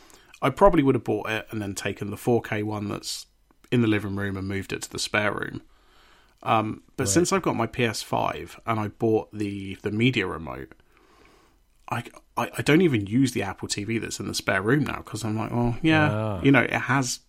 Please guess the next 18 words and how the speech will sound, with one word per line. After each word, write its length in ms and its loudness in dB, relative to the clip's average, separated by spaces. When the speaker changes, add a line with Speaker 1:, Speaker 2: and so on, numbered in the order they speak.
Speaker 1:
AirPlay, 560 -2
I 100 -4
guess." 280 -6
But 160 -2
AirPlay's, 420 0
like, 160 -4
literally 380 -2
the 60 0
only 140 -2
thing 220 0
it 60 -4
has 460 -6
over, 520 -4
um, 400 -4
you 80 0
know, 120 -4
just 240 -4
using 440 -2